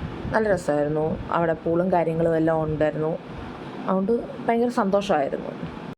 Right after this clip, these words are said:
രാവിലത്തെ ബ്രേക്ക്ഫാസ്റ്റ്, ആ, ഹോട്ടലിൽ നിന്നില്ലായിരുന്നു. അങ്ങനെ ഞങ്ങൾ വെളിയിൽ നിന്ന് ഇക്ക രണ്ട് ഇഡലിയും, ആ, ഉഴുന്നുവടയൊക്കെ കഴിച്ചു. ഞാനും അബൂസും മസാല ദോശ പറഞ്ഞു. ദോശ കണ്ടപ്പോൾ ഭയങ്കര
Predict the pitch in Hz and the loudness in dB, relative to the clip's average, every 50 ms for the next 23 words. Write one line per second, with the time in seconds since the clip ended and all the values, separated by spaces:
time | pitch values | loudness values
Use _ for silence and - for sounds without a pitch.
0 | _ - - 214 208 214 233 233 254 - - 294 269 202 185 175 170 - - - | _ -6 -2 0 0 0 0 0 -2 0 0 0 2 4 2 2 0 -2 -2 0
1 | 160 170 170 - - 214 247 - - - - - - 175 175 170 170 170 170 170 | 0 0 0 2 2 4 4 4 2 0 0 2 4 4 4 4 4 4 4 4
2 | 170 170 170 185 170 170 170 190 180 175 175 170 151 151 156 151 156 156 165 185 | 4 4 4 4 4 4 4 4 4 4 6 4 4 4 4 4 4 4 4 4
3 | 190 185 180 170 165 160 160 165 165 170 180 165 170 196 226 254 - - - - | 4 6 6 4 4 6 6 6 6 6 6 6 4 4 2 0 -2 -6 -8 -8
4 | - - - - - 185 185 - - 294 285 277 247 190 175 175 170 170 170 165 | -6 -6 -4 -4 -4 -4 -2 0 0 2 2 4 4 6 6 6 8 6 6 6
5 | 170 175 180 196 190 - - - - - - - - - - - - - 175 170 | 6 4 4 2 0 -4 -6 -8 -10 -8 -8 -6 -4 -2 -2 0 0 2 2 2
6 | 165 165 165 165 165 160 170 - - - - - - - - 185 202 202 196 208 | 2 2 2 2 2 2 0 -2 -6 -8 -10 -12 -12 -6 0 0 2 2 2 2
7 | 208 202 196 190 170 156 165 160 160 151 147 147 - 214 247 - - - 180 185 | 4 6 6 6 6 6 4 4 4 4 4 2 2 0 0 0 0 0 2 4
8 | 180 180 190 220 220 185 151 170 170 170 214 226 233 196 170 165 160 156 160 160 | 4 4 4 4 4 4 4 2 2 2 2 2 2 2 4 4 4 6 6 6
9 | 165 165 - - 180 156 147 175 165 - - - - - - - - - - - | 4 4 4 4 2 2 2 0 0 -2 -4 -4 -6 -6 -6 -6 -6 -6 -6 -6
10 | - - - - - - - 170 175 180 175 - 247 240 240 214 202 196 233 254 | -6 -6 -6 -6 -6 -2 2 2 2 2 2 0 0 2 2 2 2 2 2 4
11 | - 226 180 165 165 175 196 | 4 4 4 6 6 4 4